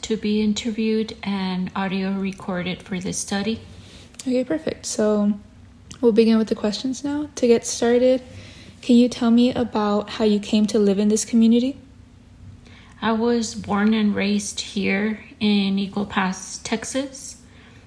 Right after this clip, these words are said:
Speaker 1: I went to school here,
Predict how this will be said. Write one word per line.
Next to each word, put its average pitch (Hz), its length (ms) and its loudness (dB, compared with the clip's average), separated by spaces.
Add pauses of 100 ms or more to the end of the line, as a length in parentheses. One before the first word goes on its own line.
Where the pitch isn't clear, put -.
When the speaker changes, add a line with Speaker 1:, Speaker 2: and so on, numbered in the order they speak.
(160)
Speaker 1:
I 190 1080 -2 (600)
went 196 260 -2
to 208 120 -4
school 214 300 0
here, 220 540 -2